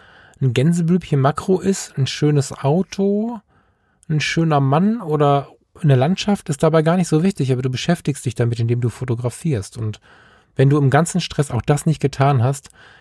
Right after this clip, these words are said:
dann kommst du irgendwann in den Stresstunnel. Und im Stresstunnel fährst du nicht selbst, da fährt der Autopilot.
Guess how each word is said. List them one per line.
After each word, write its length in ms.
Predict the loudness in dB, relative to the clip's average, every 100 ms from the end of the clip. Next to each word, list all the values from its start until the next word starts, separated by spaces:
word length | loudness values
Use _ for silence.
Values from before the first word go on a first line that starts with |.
| -10
dann 220 | -2 0 2
kommst 280 | 0 -2
du 40 | -4
irgendwann 320 | -2 0 0
in 120 | -2
den 60 | -4
Stresstunnel. 720 | -6 -6 -8 -6 -6 -6 -14 _ -2
Und 200 | -2 0
im 80 |
Stresstunnel 800 | -2 0 -2 2 2 4 2 -2 _ -10
fährst 340 | 0 0 2
du 40 |
nicht 180 | 0 0
selbst, 340 | 2 0 0 -4
da 60 |
fährt 240 | 0 0 -2
der 140 | -4
Autopilot. 640 | -2 -2 0 0 2 0